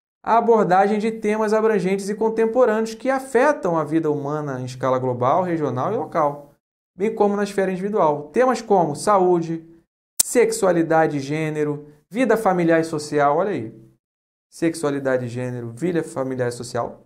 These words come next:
devem ser abordados e não excluídos.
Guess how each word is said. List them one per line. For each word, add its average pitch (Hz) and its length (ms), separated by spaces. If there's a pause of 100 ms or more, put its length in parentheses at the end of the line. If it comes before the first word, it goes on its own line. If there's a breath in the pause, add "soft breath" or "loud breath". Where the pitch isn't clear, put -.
devem 190 360
ser - 180
abordados 170 600
e 143 60
não 170 640 (800)
excluídos. 113 2000